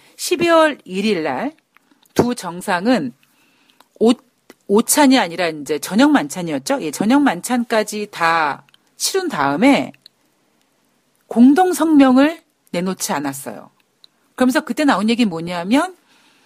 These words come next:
음, 뭐 중국이 미국으로부터 뭐 콩을 수입해 준다든가 대두를 수입해 주겠다.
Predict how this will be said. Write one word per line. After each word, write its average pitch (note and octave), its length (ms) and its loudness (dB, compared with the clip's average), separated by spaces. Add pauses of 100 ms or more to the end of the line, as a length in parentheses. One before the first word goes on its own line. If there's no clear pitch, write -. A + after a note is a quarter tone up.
(220)
음, G3 560 -6 (280)
뭐 F3 300 -2
중국이 B3 460 4
미국으로부터 A#3+ 1080 2 (260)
뭐 G3+ 180 -4
콩을 G4+ 360 -2
수입해 D#4 340 -4
준다든가 F3 500 -4
대두를 G3 400 -2
수입해 D#4 320 -4
주겠다. D#3 560 -2